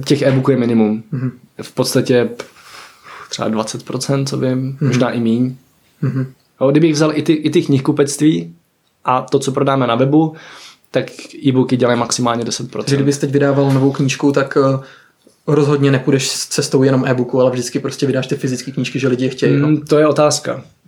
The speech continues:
Speaker 1: To, to, to ne, takhle bych
Speaker 2: Ne?
Speaker 1: to určitě neřekl.
Speaker 2: Aha. Celkově tvůj pohled na e-booky, to mě zajímá.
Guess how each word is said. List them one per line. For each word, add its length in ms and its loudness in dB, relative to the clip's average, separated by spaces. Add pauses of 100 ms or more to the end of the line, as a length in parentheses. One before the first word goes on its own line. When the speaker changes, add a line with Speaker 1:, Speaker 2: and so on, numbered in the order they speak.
(120)
Speaker 1:
To, 160 -4
to, 220 2
to 520 2
ne, 380 -2
takhle 220 2
bych 100 4
Speaker 2:
Ne? 40 0
Speaker 1:
to 60 2
určitě 280 0
neřekl. 400 0
Speaker 2:
Aha. 120 -6 (420)
Celkově 320 2
tvůj 140 4
pohled 220 2
na 140 0
e-booky, 340 -4
to 120 -10
mě 80 -4
zajímá. 320 -2